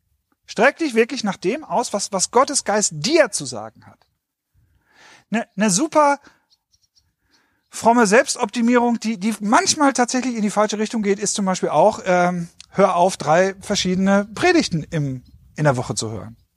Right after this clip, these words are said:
Das kann manchmal in die falsche Richtung gehen. Das kann manchmal dazu, dazu führen, ich, ich kenn genug Leute, die so eine theologische Herzverfettung haben, die, die ganz viel über, über theologische Inhalte mir erzählen können, die aber im, im Herzen oder auch in ihrem Leben todtraurig sind.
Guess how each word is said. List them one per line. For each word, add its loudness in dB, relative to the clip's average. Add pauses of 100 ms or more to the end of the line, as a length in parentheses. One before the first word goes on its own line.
(460)
Das 0
kann 0
manchmal 0
in -4
die -2
falsche -2
Richtung -8
gehen. -12 (600)
Das -4
kann 0
manchmal 2
dazu, 0 (120)
dazu 0
führen, 0
ich, 0
ich -4
kenn 2
genug -2
Leute, 4
die -4
so -2
eine 0
theologische 0
Herzverfettung -6
haben, -14 (400)
die, 0
die -2
ganz 0
viel -2
über, 2
über 0
theologische -2
Inhalte -2
mir 0
erzählen -4
können, -2 (240)
die 4
aber 4
im, -2
im 0
Herzen 0
oder 4
auch 0
in -4
ihrem -2
Leben -4
todtraurig 2
sind. -14